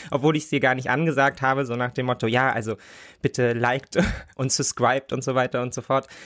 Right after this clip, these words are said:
Ähm, habt ihr das eigenverantwortlich, ähm, schon gemacht? Das hat mich sehr gefreut.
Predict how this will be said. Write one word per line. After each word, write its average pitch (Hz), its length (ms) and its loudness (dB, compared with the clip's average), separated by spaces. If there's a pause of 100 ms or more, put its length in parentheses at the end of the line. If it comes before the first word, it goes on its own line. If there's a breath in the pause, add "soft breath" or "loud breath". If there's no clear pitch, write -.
(220 loud breath)
Ähm, 135 180 2
habt 151 140 0
ihr 160 80 0
das 143 140 2
eigenverantwortlich, 135 1040 0
ähm, 117 240 0
schon 127 200 -2
gemacht? 143 340 0
Das - 140 -4
hat - 140 -2
mich 120 100 -8
sehr 127 160 0
gefreut. 151 460 -2